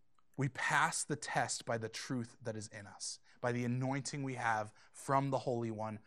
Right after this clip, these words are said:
of the Holy Spirit. It's expressed when you let what you heard from the beginning abide in you. That which already abides, when he continues to abide, we therefore abide in the Son and in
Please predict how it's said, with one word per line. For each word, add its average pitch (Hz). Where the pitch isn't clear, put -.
of 127
the 110
Holy 110
Spirit. -
It's 160
expressed 175
when 160
you 147
let 160
what 202
you 202
heard 175
from 151
the 127
beginning 123
abide 156
in 110
you. 90
That 180
which -
already 208
abides, 107
when 160
he 240
continues 160
to 131
abide, 107
we 196
therefore 127
abide 151
in 151
the 143
Son 120
and 143
in 120